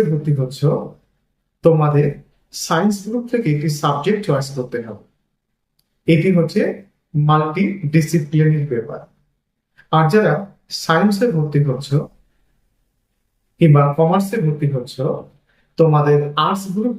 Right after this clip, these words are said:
থেকে একটি সাবজেক্ট চয়েস করতে হবে, যার নাম হচ্ছে আইডিসি বা মাল্টিডিসিপ্লিনারি পেপার। বুঝা গেছে? এইখানে তোমাদের কতগুলি সাবজেক্ট চয়েস দেবে, তার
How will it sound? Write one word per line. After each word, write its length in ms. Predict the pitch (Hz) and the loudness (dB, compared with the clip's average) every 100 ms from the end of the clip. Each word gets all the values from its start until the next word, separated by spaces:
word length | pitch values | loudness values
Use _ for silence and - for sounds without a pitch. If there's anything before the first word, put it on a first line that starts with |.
| 233 | -4
থেকে 220 | 226 131 - - _ _ _ | -4 -4 -6 -12 _ _ _
একটি 240 | 175 170 175 180 | 0 0 -2 -2
সাবজেক্ট 440 | 151 139 139 - - - - | -2 -2 -2 -2 -2 -10 -2
চয়েস 240 | 147 131 139 | 0 0 -4
করতে 240 | 127 - 120 | -8 -8 -10
হবে, 200 | 113 104 107 _ _ _ _ _ _ _ - | -10 -12 -16 _ _ _ _ _ _ _ 0
যার 160 | 147 143 135 | 4 4 2
নাম 100 | 135 131 | -4 -6
হচ্ছে 260 | 127 - 160 - - - _ _ _ 147 | -10 -2 0 0 -4 -14 _ _ _ 2
আইডিসি 480 | 143 143 147 - 196 196 - - _ _ - 135 | 4 2 0 2 0 0 -6 -18 _ _ -4 -2
বা 100 | 147 - - _ 147 | -2 -4 -14 _ 2
মাল্টিডিসিপ্লিনারি 1160 | 147 143 143 - 151 151 - 151 156 151 151 175 127 | 4 4 2 -2 0 -2 0 -2 0 2 2 0 -4
পেপার। 280 | 117 - - _ _ _ _ _ _ _ _ _ _ _ _ _ _ _ _ - | -6 -12 -20 _ _ _ _ _ _ _ _ _ _ _ _ _ _ _ _ 0
বুঝা 200 | 143 160 214 | 4 4 4
গেছে? 200 | 220 285 - _ _ _ _ _ _ _ _ _ _ | -2 -6 -16 _ _ _ _ _ _ _ _ _ _
এইখানে 400 | 180 - - 240 233 - 190 | 4 4 2 0 0 0 0
তোমাদের 300 | 185 185 190 185 | 2 2 2 2
কতগুলি 360 | 170 202 220 226 - | 2 0 -2 -4 -2
সাবজেক্ট 400 | 151 147 190 196 | -2 0 0 0
চয়েস 240 | 175 143 147 165 | 2 2 2 2
দেবে, 220 | 170 226 - - _ _ _ _ - | 0 0 -4 -10 _ _ _ _ 0
তার 160 | 160 | 2